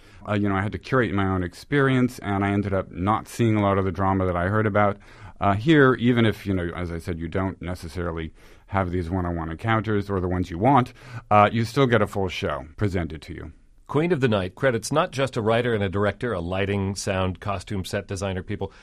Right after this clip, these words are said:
Speaker 2: but a food designer, a scent designer, and a magic designer,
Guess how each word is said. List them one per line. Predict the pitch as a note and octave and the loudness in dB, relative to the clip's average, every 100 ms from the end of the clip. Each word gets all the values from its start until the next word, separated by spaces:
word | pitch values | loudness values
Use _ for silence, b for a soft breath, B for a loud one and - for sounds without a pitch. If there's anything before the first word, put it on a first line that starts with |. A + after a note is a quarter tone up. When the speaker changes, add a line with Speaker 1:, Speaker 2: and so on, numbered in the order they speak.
| b b | b b
Speaker 2:
but | G#2 | -2
a | G2 | -2
food | - D3+ D#3 | 2 4 4
designer, | D3+ D3 C#3+ E3 F#3+ | 2 2 0 -2 -6
a | F#2 | -6
scent | - C#3+ D3+ - - | -2 0 0 -4 -6
designer, | A#2 A#2 A#2 C#3 - | -2 0 0 -2 -4
and | A#2+ | -2
a | A2 | 0
magic | A#2+ D3+ B2+ D#2+ - | 2 0 -2 -8 -12
designer, | C#2 C#2 B1 A1 | -12 -12 -14 -20